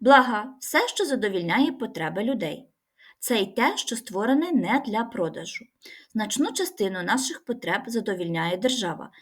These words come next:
забезпечуючи своїм громадянам суспільні блага. Щоб держава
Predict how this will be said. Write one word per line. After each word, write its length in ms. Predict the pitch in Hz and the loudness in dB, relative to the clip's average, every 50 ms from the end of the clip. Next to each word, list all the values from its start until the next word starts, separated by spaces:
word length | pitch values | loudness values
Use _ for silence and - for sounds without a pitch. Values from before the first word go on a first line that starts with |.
| - - - _ _ | -20 -20 -20 _ _
забезпечуючи 840 | - 226 233 339 330 - - 226 208 208 - 262 262 262 269 285 | 0 0 2 2 0 2 2 2 2 4 4 4 4 4 2 -2
своїм 600 | 269 - - 233 233 208 208 202 262 262 - - - _ _ | -6 -4 -2 -2 -2 -2 -2 -4 -4 -6 -8 -10 -16 _ _
громадянам 680 | - - 254 262 285 254 202 185 165 160 165 196 269 - | 0 6 8 8 8 8 6 4 2 2 2 0 0 0
суспільні 640 | - - - 233 - - - 185 185 190 208 226 233 | -2 -4 -6 -8 -8 -6 -2 -2 -2 0 2 2 2
блага. 420 | - - 175 151 - - - - - _ _ _ _ _ _ _ - - - - - - _ _ _ | 0 0 -2 -4 -4 -6 -10 -14 -16 _ _ _ _ _ _ _ -20 -20 -20 -20 -20 -20 _ _ _
Щоб 320 | - - - 269 262 254 | -10 4 6 6 6 6
держава 640 | - 427 415 349 277 262 220 175 170 170 208 262 - | 4 2 2 4 4 6 6 6 4 2 -2 -2 -6